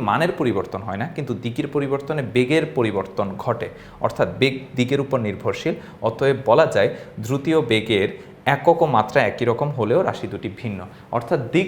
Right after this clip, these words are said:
পরিবর্তন হলে কিন্তু বেগের পরিবর্তন ঘটে যাবে, কিন্তু দ্রুতির কোনো পরিবর্তন ঘটবে না। তার মানে বেগের ক্ষেত্রে মান ও দিক দুটোই প্রয়োজন, অন্যদিকে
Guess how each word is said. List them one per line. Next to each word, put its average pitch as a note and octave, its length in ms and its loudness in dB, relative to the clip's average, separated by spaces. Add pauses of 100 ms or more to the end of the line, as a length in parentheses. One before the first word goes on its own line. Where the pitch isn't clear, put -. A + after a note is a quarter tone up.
(120)
পরিবর্তন F#3+ 460 0
হলে E3 200 2
কিন্তু E3+ 240 -2
বেগের C3 260 0
পরিবর্তন A#2 400 -4 (120)
ঘটে A#2+ 300 -2
যাবে, F2+ 180 -4 (300)
কিন্তু D3 160 -4 (120)
দ্রুতির C#3+ 380 0
কোনো C#3+ 200 -2
পরিবর্তন A2 440 -4 (120)
ঘটবে G#2 360 -2
না। F#2 60 -10 (260)
তার A#2+ 120 2
মানে B2 200 0
বেগের B2+ 260 2
ক্ষেত্রে D#3+ 280 -2
মান C#3+ 140 0
ও - 80 -4
দিক D3+ 80 -2 (140)
দুটোই C3+ 320 2
প্রয়োজন, F3 320 2 (160)
অন্যদিকে C3 340 -2